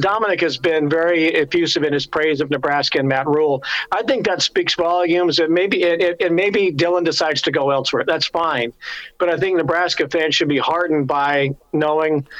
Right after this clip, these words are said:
that the effort is being made by the staff to do everything that it can to try to get one of the best re-,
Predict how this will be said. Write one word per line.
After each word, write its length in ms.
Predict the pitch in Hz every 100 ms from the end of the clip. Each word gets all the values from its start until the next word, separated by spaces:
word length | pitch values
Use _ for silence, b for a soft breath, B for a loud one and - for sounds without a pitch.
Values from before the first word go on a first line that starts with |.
| B -
that 160 | - 147
the 140 | 147 151
effort 260 | 156 165
is 160 | 147 151
being 280 | 170 147 139
made 540 | 147 160 143 131 - -
by 240 | 147 151
the 140 | 151 131
staff 380 | - 151 156
to 100 | 156
do 180 | 147 147
everything 560 | 151 160 139 165 160 147
that 140 | 160
it 120 | 147
can 480 | - 160 180 139 156 B B -
to 100 | 165
try 240 | - 160
to 60 | 160
get 180 | 156 151
one 160 | 156
of 60 | 170
the 60 |
best 440 | 156 147 160 - -
re-, 180 | 175